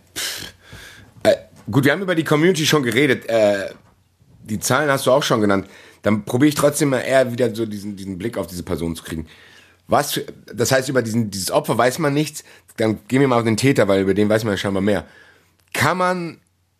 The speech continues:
mal ein bisschen die Biografie von denen umreißen?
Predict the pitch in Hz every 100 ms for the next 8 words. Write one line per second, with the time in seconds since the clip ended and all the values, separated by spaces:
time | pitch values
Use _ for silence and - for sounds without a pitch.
0 | _ _ _ _ _ - 139 143 139 117
1 | 165 - 156 139 123 143 123 120 110 -
2 | 165 165 98 87 82 73 73 73 69